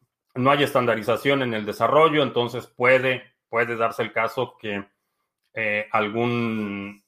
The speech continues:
alguna instalación que hagas tenga una puerta trasera. Hackintosh no la utilizaría para cuestiones de cripto. Yo la, la instalación que tengo de Hackintosh la uso principalmente para edición de video y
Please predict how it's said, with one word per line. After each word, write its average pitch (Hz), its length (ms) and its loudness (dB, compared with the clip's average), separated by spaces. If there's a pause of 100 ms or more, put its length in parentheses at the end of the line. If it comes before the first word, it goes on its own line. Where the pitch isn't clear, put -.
alguna 120 320 0
instalación 120 540 0
que 117 100 0
hagas 113 380 0
tenga 107 380 -2
una 104 260 -6
puerta 104 280 -4
trasera. 123 540 0 (360)
Hackintosh 131 500 2
no 120 160 2
la 127 100 2
utilizaría 110 640 -4
para 101 160 -4
cuestiones 113 300 -6
de 120 100 -2
cripto. 170 280 2
Yo 135 200 6
la, 127 280 2
la 104 280 -4
instalación 110 540 -4
que 127 80 -6
tengo 120 320 -4
de - 80 0
Hackintosh 127 500 -2
la 104 140 -2
uso 110 320 -8
principalmente 120 760 -4
para 104 240 -4
edición 101 340 -10
de 110 100 -4
video 107 440 -2
y 92 100 -20